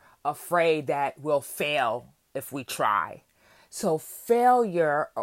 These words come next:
I mean, the fear of failure or fear in general is at the root of complacency, staying in a situation and circumstance that you know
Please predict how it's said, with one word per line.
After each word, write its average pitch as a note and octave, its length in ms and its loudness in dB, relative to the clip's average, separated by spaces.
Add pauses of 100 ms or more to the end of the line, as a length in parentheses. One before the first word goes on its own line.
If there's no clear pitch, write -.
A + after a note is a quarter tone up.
(100)
I E3+ 80 0
mean, E3 160 -6
the C#3+ 80 -8
fear G#3+ 340 2
of F3 100 2
failure F#3+ 640 2
or C#3 220 -6
fear F#3+ 360 2
in D#3+ 160 -2
general F3 540 0
is D3+ 140 -8
at D#3+ 180 -6
the D3 100 -6
root C#3 380 -4
of D3 220 -8
complacency, C3+ 920 -12 (300)
staying A3 640 -4
in F#3+ 100 -4
a F3 80 -6
situation E3 800 -6
and C3+ 200 -16
circumstance C#3+ 800 -8
that - 260 -10
you F#3+ 580 -6
know F#3+ 520 2